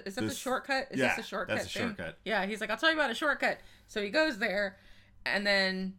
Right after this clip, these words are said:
Speaker 1: is that whenever he sees the lady?
Speaker 2: Yes. So they go to the road to nowhere, which is, uh, the pothole a commissioner is Attila the Hun. "Don't drive,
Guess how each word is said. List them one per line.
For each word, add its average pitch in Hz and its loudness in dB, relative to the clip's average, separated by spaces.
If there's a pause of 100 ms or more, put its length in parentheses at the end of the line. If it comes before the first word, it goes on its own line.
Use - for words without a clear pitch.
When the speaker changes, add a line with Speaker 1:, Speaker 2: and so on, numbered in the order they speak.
(680)
Speaker 1:
is 196 0
that 269 2
whenever 311 -2
he 269 -4
sees 254 -6 (300)
the 196 -4 (160)
lady? 247 -4 (220)
Speaker 2:
Yes. - 2
So 151 2
they 143 0
go 175 4
to 185 2 (140)
the 131 0
road 127 -2
to 170 -4
nowhere, 123 2
which 110 -2
is, 107 -4 (440)
uh, 110 2
the 104 -2
pothole 127 2 (320)
a 117 -10
commissioner 110 -2
is 104 -4
Attila 110 -4
the 104 -4
Hun. 95 -4 (600)
"Don't 117 0
drive, 113 2